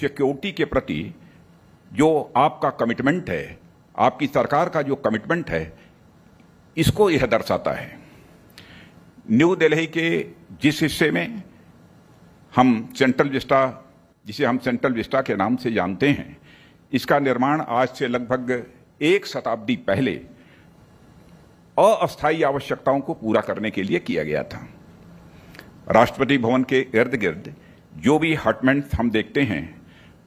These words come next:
वे दरअसल, जैसा पुरी जी ने बतलाया, सेकंड वर्ल्ड वॉर के समय में बैरक थे, अस्तबल थे, और वह भी पूरी तरह से अस्थायी थे, परंतु कालांतर में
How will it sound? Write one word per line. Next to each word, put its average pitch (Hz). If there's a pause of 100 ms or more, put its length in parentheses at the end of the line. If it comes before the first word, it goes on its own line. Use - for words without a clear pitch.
(120)
वे 131
दरअसल, 120 (420)
जैसा 107
पुरी 131
जी 147
ने 117
बतलाया, 87 (340)
सेकंड 208
वर्ल्ड 131
वॉर 80 (540)
के 139
समय 143
में 143 (640)
बैरक 131
थे, 175 (640)
अस्तबल 98 (100)
थे, - (920)
और 143
वह 165
भी 208
पूरी 151
तरह 165
से 196 (220)
अस्थायी 120
थे, - (960)
परंतु 147
कालांतर 131
में 127